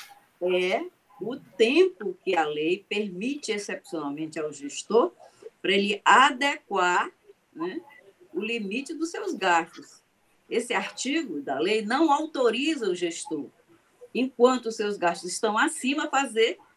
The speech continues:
contratação dessa espécie. Então, nesse sentido, eu conheço do recurso, mas no mérito eu nego-lhe provimento, mantendo a decisão anterior.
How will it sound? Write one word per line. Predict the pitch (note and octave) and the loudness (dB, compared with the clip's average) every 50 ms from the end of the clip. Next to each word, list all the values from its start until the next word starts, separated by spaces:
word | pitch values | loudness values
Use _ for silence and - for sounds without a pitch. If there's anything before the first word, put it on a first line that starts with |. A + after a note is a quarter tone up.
| _ _ | _ _
contratação | _ G3 C4 C#4 D#4+ C#4+ C#4 C4 C4 C#4 - C#4 C#4 | _ -4 -4 -2 -4 -2 2 2 0 2 0 -2 -2
dessa | C#4+ C4 D4 D4+ - | 0 0 -2 -4 -4
espécie. | E4 - - _ F#3 F3 F3+ - - | -8 -10 -6 _ 0 0 0 -2 -6
Então, | - G3+ G3+ G3 | -6 -4 -4 -2
nesse | F#3 F#3 G3+ A#3+ D4 G4 - - - | -2 6 6 6 6 6 2 -4 -8
sentido, | - C#4+ C#4+ - - G#3 G3+ G#3 G3+ C#4+ D#4+ - _ _ - - - _ _ _ | -8 -8 -6 -4 -4 -2 -2 -2 -2 -4 -10 -12 _ _ -20 -20 -20 _ _ _
eu | - E3+ F3+ | -2 -2 -2
conheço | - - G3 G3 F#3+ F#3 F#3+ G#3+ B3 D#4 - C4+ | 0 0 0 2 6 8 8 8 8 6 2 -4
do | B3 C4 | -6 -2
recurso, | C4+ B3+ A3+ - _ G3 A3 C4 - A3+ | 0 0 -2 -2 _ -8 -8 -8 -8 -4
mas | G#3 F#3+ G#3 G#3 | -4 -2 -2 -2
no | A#3 A#3+ A3 | -2 -2 -2
mérito | G3 G3 G3 G#3 A3+ - - - | 0 4 4 4 2 2 -4 -6
eu | G3 G3 | -6 -4
nego-lhe | F3 F3 F3+ F#3 F#3+ F#3+ A#3+ A3 - _ | -2 0 2 2 2 0 -2 -6 -8 _
provimento, | - A#3 A#3+ C4+ C#4+ D4+ C#4 A#3+ G3+ F#3+ G3+ G3+ G3 | -2 0 0 0 0 -6 -6 -4 -4 -6 -6 -8 -10
mantendo | G#3 G3+ F#3+ G#3 B3 D#4 F4+ - - F#3 F#3 F3+ F#3 F3+ G#3 - - - _ _ _ _ | -10 -10 -8 -4 -4 -6 -6 -2 0 2 2 2 2 0 -6 -16 -20 -20 _ _ _ _
a | - E3 | -2 -2
decisão | F3 E3 F#3 G3 G3 - F3+ F3 F3 E3+ E3+ | 0 0 -2 -4 -2 -6 -6 -2 -2 -2 0
anterior. | F3 F3+ F3 G3 F#3 G#3+ G3+ - | 0 -2 -4 -4 -6 -4 -6 -10